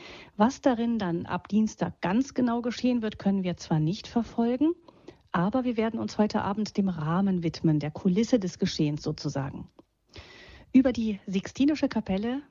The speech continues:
Herzkammer der Kirche, sprechen wir heute Abend mit Prälat Professor Doktor Max Eugen Kemper.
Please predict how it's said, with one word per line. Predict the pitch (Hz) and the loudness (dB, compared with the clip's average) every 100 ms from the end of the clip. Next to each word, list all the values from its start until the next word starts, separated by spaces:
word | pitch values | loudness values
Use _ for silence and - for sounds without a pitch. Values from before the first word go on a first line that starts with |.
| - - | -20 -10
Herzkammer | - 202 254 - - 233 214 | -4 -2 -4 -8 -2 0 0
der | 202 | -4
Kirche, | - 208 220 - 240 - | -2 -2 0 0 -2 -2
sprechen | - - 190 190 247 | -14 -6 -4 -2 -2
wir | 240 | 0
heute | 214 220 - | -2 -2 -2
Abend | 196 208 208 - | -2 -2 -4 -2
mit | 185 - | -4 -4
Prälat | - 180 175 185 - | -2 0 2 -2 -4
Professor | - 185 185 - 180 | -6 -2 -2 0 -2
Doktor | 175 - | -2 0
Max | 165 165 - | 0 -2 -6
Eugen | 175 160 156 | -4 -2 -4
Kemper. | - 190 262 285 285 | -2 2 2 2 0